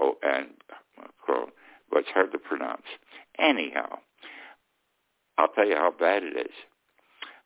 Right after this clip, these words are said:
Uh, one of the head of medicine for Israel, I forget what his title is, he announced last week, okay? And he said, uh, "The public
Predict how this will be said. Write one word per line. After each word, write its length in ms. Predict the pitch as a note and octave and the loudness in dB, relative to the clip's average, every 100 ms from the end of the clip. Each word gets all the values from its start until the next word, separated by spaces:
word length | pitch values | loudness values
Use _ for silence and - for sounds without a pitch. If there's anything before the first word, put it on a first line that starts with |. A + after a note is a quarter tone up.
| - | -4
Uh, 400 | D2+ D#2 D#2 C#2+ - _ _ _ | 0 4 4 2 -2 _ _ _
one 280 | E2+ F#2+ G2+ | 2 4 4
of 160 | G2 E2+ D#2 D2+ | 2 0 -8 -10
the 440 | - D2+ D#2 F2+ F2 | -6 -4 -2 0 4
head 200 | A#2 G#2+ | 4 4
of 120 | F2+ - _ _ | 0 -4 _ _
medicine 580 | - D#2+ E2 D2 - A1 - | -8 -2 -2 -2 -12 -14 -8
for 120 | C2 | -6
Israel, 420 | D2 C#2 C2 B1 B1 | -4 -4 -6 -8 -8
I 100 | A#1+ | -8
forget 280 | B1 B1+ - | -8 -6 -6
what 140 | A1+ | -8
his 100 | A1+ - - | -12 -18 -6
title 340 | C2 B1+ B1+ A#1 | -4 -2 -4 -6
is, 100 | A#1+ | -8
he 140 | - A2+ | -4 -4
announced 380 | B2 B2 C3 - - | -2 -4 -4 -8 0
last 460 | - - - - | 0 0 -4 -6
week, 180 | - - - - - - - | -6 -8 -18 -20 -20 -20 -4
okay? 380 | C2+ - G#2+ B2+ _ - - - - - - | -2 2 2 2 _ -20 -20 -20 -20 -16 -2
And 500 | D2+ D2+ D#2 D2+ C#2+ | 0 2 2 0 -2
he 200 | F2 B2 - | -6 -6 -2
said, 340 | C#3+ C#3 A#2+ D2 - - | 4 4 4 0 -8 -6
uh, 500 | C#2+ C#2+ D2 C#2+ C#2 - _ _ _ _ _ _ _ _ _ _ _ _ _ _ _ _ _ | -2 0 2 0 -2 -6 _ _ _ _ _ _ _ _ _ _ _ _ _ _ _ _ _
"The 100 | - | -6
public 500 | - - A2 - D3+ | -6 2 2 2 -4